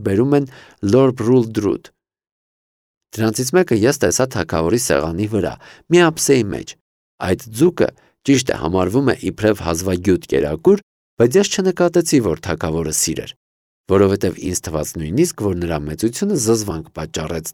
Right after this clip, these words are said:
թագավորին, թեև ես Գրենլանդիայում ավելի խոշորներն եմ տեսել։ Այդ երկիրը շատ խիտ բնակչություն ունի և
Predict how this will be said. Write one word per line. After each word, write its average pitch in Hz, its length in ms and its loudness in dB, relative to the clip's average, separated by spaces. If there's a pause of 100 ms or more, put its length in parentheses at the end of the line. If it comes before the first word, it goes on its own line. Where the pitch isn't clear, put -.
թագավորին, 76 560 -8 (420)
թեև 95 220 0
ես 151 240 4
Գրենլանդիայում 92 800 -2
ավելի 85 400 -2
խոշորներն 78 560 -6
եմ 65 60 -20 (100)
տեսել։ - 300 -10 (1000)
Այդ 104 220 0
երկիրը 160 400 4
շատ 90 240 -2
խիտ 135 240 -2
բնակչություն 104 720 -2
ունի 78 160 -6 (300)
և 110 180 2